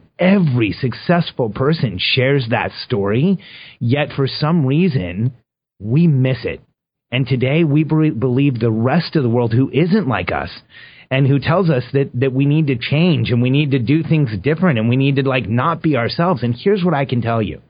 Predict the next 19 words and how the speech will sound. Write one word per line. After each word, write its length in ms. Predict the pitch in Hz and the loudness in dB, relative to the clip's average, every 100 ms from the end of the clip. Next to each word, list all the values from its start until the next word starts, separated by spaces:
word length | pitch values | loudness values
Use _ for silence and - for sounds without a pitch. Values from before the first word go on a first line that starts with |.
| _ - - - _ _ _ _ _ | _ -20 -20 -20 _ _ _ _ _
There's 160 | 113 113 | -2 2
nothing 280 | 165 170 131 | 2 2 2
wrong 280 | 110 139 101 | 2 2 0
with 160 | - | -4
you. 180 | 69 - - _ _ _ _ _ _ _ _ _ _ - | -10 -12 -20 _ _ _ _ _ _ _ _ _ _ -4
And 160 | 123 123 | -2 0
for 200 | 139 135 | -2 -4
all 420 | - 117 185 156 | -2 0 2 2
of 140 | 104 | 0
us, 180 | 90 85 - - | -2 -4 -6 -8
like, 320 | 120 120 107 - | -4 -2 -2 -4
the 220 | 107 120 | -2 0
discovery 800 | 113 113 - 147 147 113 95 80 | 0 -4 0 0 2 0 0 0
is 240 | 82 85 - | -2 -2 -4
that 260 | 104 110 110 113 - - - | -2 -2 -2 -8 -20 -14 -2
we 160 | 135 | 0
are 120 | 156 147 | 2 2
momentum-based 1500 | 131 117 117 127 135 147 151 147 - 107 110 110 113 - - _ | 2 2 2 2 2 2 2 0 -4 -2 0 0 -2 -6 -20 _
beings. 460 | 113 113 90 80 | -2 0 -2 -6